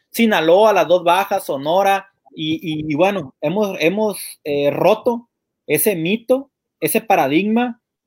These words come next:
y estamos vendiendo motos increíblemente, gracias a Dios, a través de plataformas como Facebook,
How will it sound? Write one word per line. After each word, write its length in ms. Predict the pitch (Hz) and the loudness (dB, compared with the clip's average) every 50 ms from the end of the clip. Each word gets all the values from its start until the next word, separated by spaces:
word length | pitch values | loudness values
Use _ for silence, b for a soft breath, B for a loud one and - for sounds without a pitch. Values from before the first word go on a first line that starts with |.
| _ - _ | _ -12 _
y 140 | 175 156 | 0 0
estamos 400 | 160 156 - - 160 180 208 214 | 0 2 0 -2 -2 0 -2 -2
vendiendo 460 | 196 180 156 147 151 156 170 185 202 190 | -2 -2 -4 -4 -6 -6 -6 -6 -6 -4
motos 640 | 170 170 190 226 220 - 240 226 220 - - _ _ _ _ _ - | 0 0 0 0 0 -2 -4 -4 -4 -8 -16 _ _ _ _ _ -8
increíblemente, 920 | 160 156 165 - 165 135 131 147 165 185 185 180 185 190 185 - 208 196 | -6 -6 -6 -4 -2 -2 -2 0 0 0 -2 -2 -4 -8 -6 -6 -4 -2
gracias 360 | 175 160 160 165 202 196 180 | 0 0 0 0 -2 -6 -6
a 60 | 165 | -4
Dios, 340 | 135 143 156 175 202 196 - _ - | -2 0 2 2 2 0 -4 _ -6
a 180 | 151 147 - | -6 -4 -4
través 460 | - 135 127 131 139 156 180 180 - - _ _ _ _ _ - | -4 -2 0 0 0 0 0 -2 -6 -12 _ _ _ _ _ -4
de 80 | 170 | -2
plataformas 640 | 175 - 254 - - - - - - 220 190 - - | -2 -2 -6 -6 -6 -6 -4 -2 -2 -2 -2 -6 -4
como 280 | - 190 165 147 131 123 | -4 -4 -4 -2 -4 -4
Facebook, 480 | - 160 180 208 220 190 190 214 220 | 0 2 2 2 2 2 -2 -8 -10